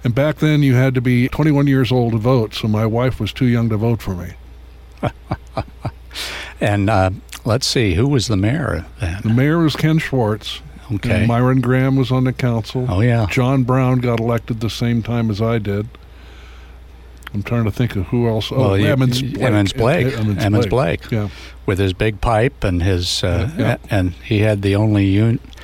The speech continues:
Speaker 2: he had one of the two union print shops in the, in the town.
Speaker 1: Yeah. Funny little story about Emmons. When, uh,
Speaker 2: Mm-hmm.
Speaker 1: when I, uh, urged the council to ban smoking in ci-,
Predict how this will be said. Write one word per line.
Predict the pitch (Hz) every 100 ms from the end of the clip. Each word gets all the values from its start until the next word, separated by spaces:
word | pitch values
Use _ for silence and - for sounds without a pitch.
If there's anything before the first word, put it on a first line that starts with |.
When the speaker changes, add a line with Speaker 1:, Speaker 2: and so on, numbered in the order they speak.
| -
Speaker 2:
he | - 123
had | 107
one | 107 139
of |
the | 117 113
two | - 127
union | 113 110 117 113 107
print | - 117 -
shops | 101 90 - 92
in | 87
the, | 82 80 - -
in | 101 87
the |
town. | - 110 104 123
Speaker 1:
Yeah. | 117 113 - - - - -
Funny | 147 143
little | 131 120
story | - 131 127 117
about | 117 113
Emmons. | 120 117 110 - -
When, | 117 107 107
uh, | 104 104 -
Speaker 2:
Mm-hmm. | 101 107 98 - - -
Speaker 1:
when | 123 120
I, | 123 120
uh, | 117 107 101 - - - - - - - - - -
urged | 127 127 -
the | 117
council | 120 120 113 - 104
to | - 117 107
ban | 98 113 113 113
smoking | - 123 120 117 113
in | 107 98
ci-, | - 127